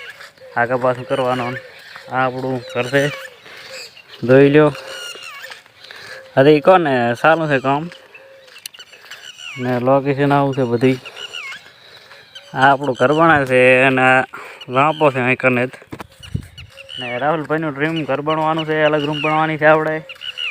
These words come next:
અને અમારે બધું સેટઅપ કરવાનું છે, ઈ અલગ અલગ જ કરવાનું છે. પી ઓ પી કરાવવાનું છે અને આપણે રૂમ અલગ બનાવશે. આપણે પછી અંદર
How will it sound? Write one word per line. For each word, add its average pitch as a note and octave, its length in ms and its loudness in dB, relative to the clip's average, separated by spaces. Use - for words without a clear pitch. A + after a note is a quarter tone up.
અને C3 120 -12
અમારે C3+ 200 -4
બધું C#3 220 -4
સેટઅપ C#3+ 300 0
કરવાનું D3+ 360 2
છે, D3 80 -2
ઈ D3+ 280 -4
અલગ D#3+ 240 0
અલગ D#3+ 180 0
જ D3+ 200 0
કરવાનું C3 400 0
છે. B2 100 -10
પી C#3+ 180 -2
ઓ D3 100 -2
પી D3 160 -4
કરાવવાનું D3 540 4
છે C#3+ 100 0
અને A#2+ 180 -4
આપણે B2+ 280 -4
રૂમ C#3 200 -2
અલગ D3 220 0
બનાવશે. D3+ 360 0
આપણે B2+ 320 -4
પછી A#2+ 500 -2
અંદર B2+ 260 -2